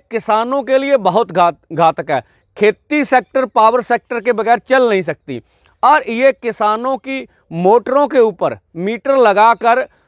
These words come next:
बिल उगराही की जाएगी, इसीलिए ये बिल लिया जा रहा है। जो देश के आम खपतकार हैं वो इतनी महंगी बिजली ले नहीं सकते। इसी के साथ साथ जो, अ, मुलाजम काम करते हैं उनकी छटनी हो जाएगी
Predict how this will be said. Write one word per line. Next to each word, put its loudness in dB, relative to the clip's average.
बिल -6
उगराही 0
की 0
जाएगी, 0
इसीलिए 0
ये 0
बिल -2
लिया 0
जा 0
रहा 2
है। 2
जो -2
देश 0
के 2
आम 2
खपतकार 0
हैं -2
वो 2
इतनी -4
महंगी -2
बिजली -2
ले 2
नहीं -6
सकते। -12
इसी -10
के 0
साथ 2
साथ 2
जो, 0
अ, 0
मुलाजम 2
काम -2
करते -4
हैं -2
उनकी -8
छटनी -2
हो 2
जाएगी 0